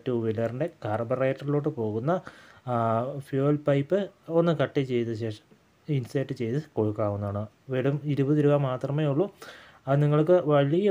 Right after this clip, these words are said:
ഒരു, ആ, മെയിൻ്റെനൻസ്, അതായത് കാർബറേറ്ററിൻ്റെ അകത്തോട്ട്, ആ, നമ്മൾക്ക്, ആ, പൊടികളൊക്കെ കയറുവാണെങ്കിൽ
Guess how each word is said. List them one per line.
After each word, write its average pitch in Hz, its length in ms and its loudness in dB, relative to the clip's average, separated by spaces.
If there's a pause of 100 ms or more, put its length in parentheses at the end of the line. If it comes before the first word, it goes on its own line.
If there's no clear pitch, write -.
ഒരു, 156 140 4 (280)
ആ, 131 40 4 (440)
മെയിൻ്റെനൻസ്, 131 600 -4
അതായത് 104 240 -4 (100)
കാർബറേറ്ററിൻ്റെ 143 640 0
അകത്തോട്ട്, 143 380 0 (200)
ആ, 139 160 0
നമ്മൾക്ക്, 131 360 -2 (1000)
ആ, 120 40 -6 (520)
പൊടികളൊക്കെ 131 540 0
കയറുവാണെങ്കിൽ 127 560 -2